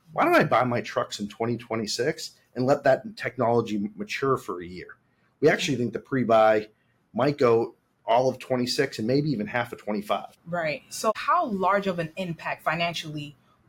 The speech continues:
Speaker 2: would that be for transportation fleet? How large are we, we're saying, we're thinking right now?
Speaker 1: What we
Speaker 2: Mm-hmm.
Speaker 1: will see a cost increase on is acquisition price.
Speaker 2: Okay.
Speaker 1: So typically, fleets expect to pay somewhere between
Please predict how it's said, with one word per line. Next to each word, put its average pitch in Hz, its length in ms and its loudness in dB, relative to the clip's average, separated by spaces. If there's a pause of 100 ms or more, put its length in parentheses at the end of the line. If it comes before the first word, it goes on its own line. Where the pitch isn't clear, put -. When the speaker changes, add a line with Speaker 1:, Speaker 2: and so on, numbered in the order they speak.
Speaker 2:
would 175 200 -6
that 160 260 2
be 175 260 -10
for 160 120 -8
transportation 156 680 -8
fleet? 156 280 -4 (160)
How 185 160 -4
large 180 180 2
are 165 80 -4
we, 156 220 -10 (100)
we're 156 140 -12
saying, 135 320 -8
we're 143 100 -14
thinking 135 380 -12
right - 140 -18
now? - 180 -18
Speaker 1:
What 127 180 4
we 120 120 2
Speaker 2:
Mm-hmm. 117 80 0
Speaker 1:
will 175 140 4
see 127 220 0
a 110 60 2
cost 101 360 0
increase 107 440 -4
on 95 320 -2 (400)
is 104 140 -8
acquisition 101 640 0
price. - 440 -10 (400)
Speaker 2:
Okay. 151 200 -18
Speaker 1:
So 143 140 2
typically, 180 520 0
fleets 143 380 0
expect - 440 -4
to 127 60 -2
pay 123 240 -2
somewhere 120 400 2
between 113 540 -2